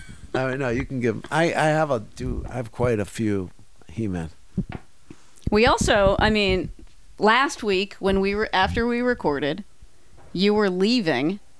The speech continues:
Speaker 2: There was something on the doorstep. You seemed profoundly unsettled by this, and I was like, "Oh." No, no, no, no. I think,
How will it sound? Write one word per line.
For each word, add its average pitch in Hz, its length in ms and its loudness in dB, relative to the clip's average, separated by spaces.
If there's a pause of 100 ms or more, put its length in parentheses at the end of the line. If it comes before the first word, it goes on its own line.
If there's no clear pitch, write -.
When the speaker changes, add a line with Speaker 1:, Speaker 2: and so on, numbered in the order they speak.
(120)
Speaker 2:
There 185 100 0
was 190 100 2
something 202 400 0
on 170 140 2
the 156 60 0
doorstep. - 680 -4 (840)
You 226 160 4
seemed 220 300 0
profoundly 196 500 2
unsettled 165 440 0
by 123 200 0
this, 107 400 -4
and 160 100 0
I 151 100 2
was 147 120 -4
like, 131 320 -4 (120)
"Oh." 180 380 2 (680)
No, 240 220 4
no, 226 100 2
no, 214 300 2
no. - 40 2
I 165 80 4
think, - 320 -4